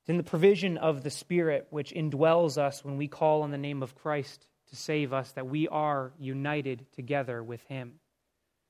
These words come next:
which is what we see in Romans chapter eight, verses nine and ten, as the Apostle Paul says, "You, however, are not in the flesh, but in the Spirit,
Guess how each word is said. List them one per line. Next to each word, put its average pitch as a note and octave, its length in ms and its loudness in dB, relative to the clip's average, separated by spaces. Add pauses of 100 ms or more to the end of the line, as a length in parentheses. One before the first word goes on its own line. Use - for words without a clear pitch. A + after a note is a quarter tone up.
(240)
which B2+ 140 -6
is C3 60 -4
what E3+ 120 8
we E3 100 2
see E3+ 440 2
in D3+ 260 -4
Romans D3+ 440 0
chapter C#3+ 360 -4
eight, D#3 140 -4
verses C3 320 -8
nine C#3 220 -8
and B2 120 -8
ten, C3+ 260 -8
as B2+ 180 -8
the B2+ 60 -8
Apostle C#3 380 -4
Paul C#3 260 -6
says, B2+ 340 -10
"You, D#3 460 -2
however, B2+ 540 -6
are C3+ 120 -4
not F#3+ 340 0
in D#3+ 180 -4
the B2+ 60 -8
flesh, A2+ 400 -14 (440)
but C3+ 80 -8
in B2 80 -6
the A#2 60 -8
Spirit, D3+ 440 -4